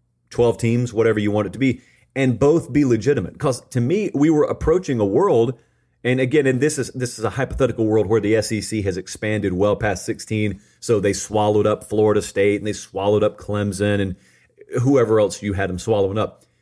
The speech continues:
Well, at that point, you're just adding so many of the big brands in college football that the college football playoff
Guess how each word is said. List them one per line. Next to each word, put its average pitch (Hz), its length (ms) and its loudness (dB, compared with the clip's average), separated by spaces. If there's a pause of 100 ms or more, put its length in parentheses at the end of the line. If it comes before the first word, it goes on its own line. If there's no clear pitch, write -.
(140)
Well, 156 100 -2
at 156 80 -2
that 233 180 0
point, 131 280 0 (280)
you're 165 140 0
just 226 180 0
adding 165 320 -2
so 160 180 -2
many 156 200 0
of 135 100 -2
the 113 60 -6
big 113 240 -2
brands 127 280 -2
in 117 60 -8
college 110 300 -2
football 135 440 0 (280)
that 139 160 0
the 143 60 -4
college 175 260 -2
football 156 320 0
playoff 139 580 0